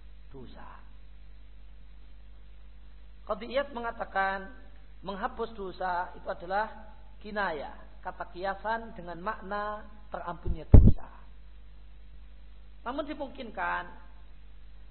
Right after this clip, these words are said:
yang dimaksud menghapus dosa adalah menghapus dosa dari catatan para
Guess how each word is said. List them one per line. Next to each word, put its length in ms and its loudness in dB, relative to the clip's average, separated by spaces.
yang 80 -10
dimaksud 400 -6
menghapus 400 -6
dosa 320 -6
adalah 560 -2
menghapus 480 -8
dosa 320 -8
dari 160 -8
catatan 560 -6
para 400 -4